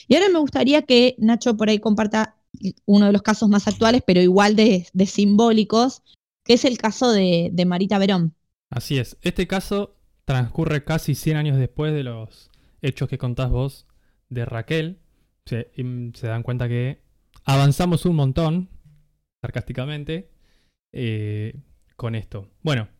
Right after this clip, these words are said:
Speaker 2: el caso de Marita Verón. Ella se llamaba María de los Ángeles Verón, más conocida, obviamente, como Marita Verón. Es hija de Susana Trimarco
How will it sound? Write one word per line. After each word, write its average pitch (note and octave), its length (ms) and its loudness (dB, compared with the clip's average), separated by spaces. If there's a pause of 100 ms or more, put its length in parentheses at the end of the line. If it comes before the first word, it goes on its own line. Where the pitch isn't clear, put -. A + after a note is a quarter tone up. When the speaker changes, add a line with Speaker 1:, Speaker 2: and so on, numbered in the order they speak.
(240)
Speaker 2:
el B2+ 120 -2
caso F3 220 -2
de E3 80 0
Marita D3 320 -2
Verón. A#2+ 320 0 (1040)
Ella F3+ 220 0
se E3 100 0
llamaba F#3+ 500 -2 (140)
María F#3+ 580 0
de C#3 160 0
los C3 160 0
Ángeles D3+ 560 0 (100)
Verón, C#3+ 480 -2 (220)
más A#2+ 180 -6
conocida, C3 600 -4 (320)
obviamente, B2+ 680 -6 (280)
como A2 200 -6
Marita C#3 380 -4
Verón. E3 400 -4
Es C#3 180 -4
hija D3+ 180 -2
de C#3 100 -2
Susana D3 360 -6
Trimarco E3+ 640 -6